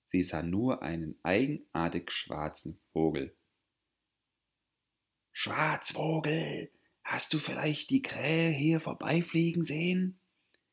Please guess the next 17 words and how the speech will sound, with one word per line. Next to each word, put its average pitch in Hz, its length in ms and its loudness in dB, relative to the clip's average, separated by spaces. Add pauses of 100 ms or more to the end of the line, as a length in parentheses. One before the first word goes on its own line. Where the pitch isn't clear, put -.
(1200)
„Hier 76 340 0
ist - 200 4
kein 82 160 4
anderer 85 340 4
Vogel.“ 85 440 4 (1300)
Eine 170 500 4
Hühnerschar 101 800 4
aber 90 400 0
hatte 90 240 -2
gesehen, 82 720 0 (340)
wie 95 160 2
die 90 180 2
Krähe 107 420 2
in 107 160 -2
die - 80 -2
Farbe 85 460 -2
getaucht - 760 0